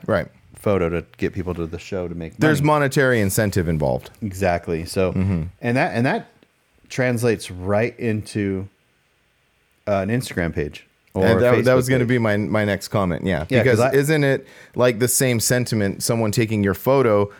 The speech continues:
Speaker 1: to promote their, their Instagram page to sell products?
Speaker 2: Exactly. So if you are an Instagram page and you sell merchandise, um, that, that has your, let's just say Custom Life, okay?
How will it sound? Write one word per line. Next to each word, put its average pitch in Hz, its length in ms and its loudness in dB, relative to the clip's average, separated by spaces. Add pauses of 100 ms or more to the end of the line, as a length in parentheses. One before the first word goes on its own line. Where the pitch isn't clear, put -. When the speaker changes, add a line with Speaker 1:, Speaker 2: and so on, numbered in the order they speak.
Speaker 1:
to 113 100 2
promote 110 360 0
their, 110 420 2
their 117 220 2
Instagram 120 480 0
page 95 340 0
to 98 100 -2
sell 90 240 2
products? - 580 0 (240)
Speaker 2:
Exactly. 95 500 -2
So 110 180 0
if 98 100 -4
you 143 240 2
are 127 180 4
an 113 60 0
Instagram 101 480 -4
page 85 420 -4 (460)
and 92 180 -4
you 107 240 2
sell 104 340 0
merchandise, 98 880 -2 (1160)
um, 90 400 0 (100)
that, 92 380 -4 (160)
that 92 240 0
has 92 260 -6
your, 95 160 -4
let's 120 240 -4
just - 160 -6
say 135 120 0
Custom 110 380 -4
Life, 76 260 -6
okay? 95 260 -2